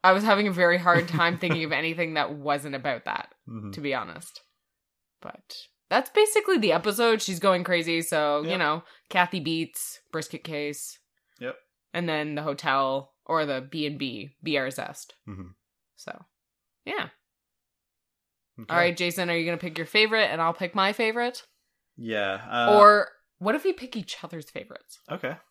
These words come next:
Speaker 2: Um, I
Speaker 1: I
Speaker 2: like your B R Zest.
Speaker 1: Okay.
Speaker 2: Despite the fact that it's Thanksgiving-y.
Speaker 1: What,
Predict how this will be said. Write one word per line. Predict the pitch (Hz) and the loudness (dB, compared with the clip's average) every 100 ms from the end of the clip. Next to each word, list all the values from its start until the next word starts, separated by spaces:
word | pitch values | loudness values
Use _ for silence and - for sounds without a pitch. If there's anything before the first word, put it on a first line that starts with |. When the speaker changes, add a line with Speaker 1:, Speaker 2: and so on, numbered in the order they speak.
| _ | _
Speaker 2:
Um, | 139 120 120 117 110 107 107 _ _ _ _ _ - | -6 -4 -2 -2 -4 -8 -12 _ _ _ _ _ -12
I | 120 113 | -4 -4
Speaker 1:
I | |
Speaker 2:
like | 113 113 110 - - | 0 0 -2 -6 -12
your | 117 110 107 107 104 101 101 104 _ _ _ _ _ - | -6 -2 -2 -2 -2 -4 -6 -12 _ _ _ _ _ -14
B | 110 | -10
R | 101 | -8
Zest. | 95 95 113 - - _ - | -8 -8 -10 -14 -20 _ -10
Speaker 1:
Okay. | 180 180 180 - _ _ _ _ _ - | -6 2 2 2 _ _ _ _ _ -12
Speaker 2:
Despite | 120 - 131 117 110 | -10 -6 -2 -2 -6
the | 113 | -10
fact | 110 101 - | -8 -8 -10
that | 104 | -12
it's | 92 - - - _ _ _ _ - | -12 -14 -20 -20 _ _ _ _ -12
Thanksgiving-y. | 95 - - 92 98 110 143 _ _ _ _ _ | -12 -12 -14 -12 -10 -10 -12 _ _ _ _ _
Speaker 1:
What, | 359 | -6